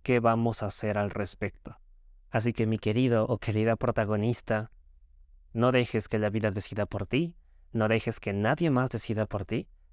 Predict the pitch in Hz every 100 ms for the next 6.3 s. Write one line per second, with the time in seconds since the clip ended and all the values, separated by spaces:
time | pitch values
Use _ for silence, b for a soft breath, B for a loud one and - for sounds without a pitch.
0 | - - 110 107 107 107 110 98 92 107
1 | 143 - - - 120 110 113 107 101 98
2 | 107 95 92 95 - _ _ - _ -
3 | - 220 165 147 151 127 127 123 117 117
4 | 113 110 - 117 - 120 113 104 107 101
5 | 104 101 104 104 104 101 - 101 101 165
6 | 180 131 143